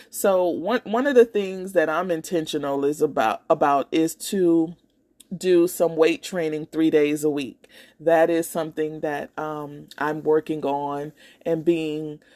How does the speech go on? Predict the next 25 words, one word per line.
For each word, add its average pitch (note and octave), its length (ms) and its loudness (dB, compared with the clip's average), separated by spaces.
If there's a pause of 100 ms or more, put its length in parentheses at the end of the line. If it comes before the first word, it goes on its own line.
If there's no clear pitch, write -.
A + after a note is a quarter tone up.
(220)
um, D3 400 -8
intentional, E3 880 0 (180)
and D#3+ 200 0
I C3+ 60 0
want D#3+ 340 -2
to D#3+ 420 -4
create E3 400 0
a C3+ 80 0
habit D3 340 0
of D3 120 0
being C#3+ 260 -2
consistent E3+ 1040 -4
about, - 460 -8 (320)
because F#3+ 320 0
when F#3+ 160 0
I D#3+ 100 2
don't G3 320 2
write E3+ 240 4
it D#3+ 80 -2
down, D3+ 240 0
I D3 80 -6
find D#3 380 -4
that D3+ 160 0
I D3 100 -2
don't D3+ 400 -6